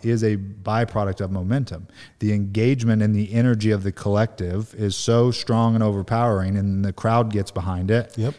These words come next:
Speaker 1: And then it propels the entire, um, outcome to a totally different result. How do we create that in a business, though?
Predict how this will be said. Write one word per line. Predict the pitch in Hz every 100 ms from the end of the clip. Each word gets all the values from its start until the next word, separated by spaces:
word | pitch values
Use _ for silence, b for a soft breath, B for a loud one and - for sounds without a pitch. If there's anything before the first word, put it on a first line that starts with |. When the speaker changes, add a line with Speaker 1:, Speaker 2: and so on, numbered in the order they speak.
| -
Speaker 1:
And | 120 123
then | 123
it | 120
propels | 120 110 113 110 107 - - _ 117
the | 113
entire, | 113 107 113 117 120 113 113 -
um, | 110 101 104
outcome | 107 113 98 113 101 98
to | 98
a |
totally | 92 - 113 113
different | 107 95 95
result. | 95 139 127 - B B B B
How | - 143 156
do |
we | 160 147
create | - 127 120 113
that | 107
in | 95
a |
business, | 87 92 87 85 -
though? | 85 98